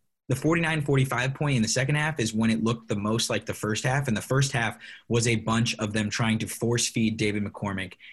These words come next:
And when McCormick was in the game, every drive to the rim, whoever was guarding McCormick was going to block the shot. It was just a matter of fact, and they continued to try it over and over again. I understand why Bill Self's doing it because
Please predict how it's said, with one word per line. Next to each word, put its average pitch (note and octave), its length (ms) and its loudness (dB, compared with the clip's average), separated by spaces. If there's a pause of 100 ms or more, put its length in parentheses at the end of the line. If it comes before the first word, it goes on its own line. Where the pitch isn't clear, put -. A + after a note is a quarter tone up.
(220)
And G#2+ 340 0
when C3 340 2
McCormick C#3 460 4
was A2+ 140 2
in A#2 220 4
the A2+ 80 6
game, A2+ 400 2 (180)
every C#3 440 4
drive B2+ 440 2
to C3+ 100 0
the A2 100 2
rim, A#2 440 4 (640)
whoever C#3+ 360 4
was D#3 160 4
guarding B2+ 400 4
McCormick A#2 480 2 (1000)
was B2+ 220 4
going B2 340 2
to B2+ 100 2
block A2 300 0
the G2 80 -6
shot. F2 280 -2 (280)
It A#2 200 0
was A#2 160 4
just A#2 300 0
a A2+ 80 0
matter G2+ 320 -2
of F#2 100 -6
fact, E2+ 320 -4
and G#2+ 120 0
they G2+ 80 0
continued A#2 500 0
to A#2 80 -2
try G2+ 220 -2
it F#2+ 80 0
over F#2+ 240 -4
and G2+ 80 -4
over A#2 180 2
again. C3+ 280 2
I B2+ 180 2
understand C3+ 420 2
why G#2+ 160 0
Bill G#2 220 -4
Self's - 260 -4
doing G#2+ 240 0
it C3+ 140 -2
because A2 300 -4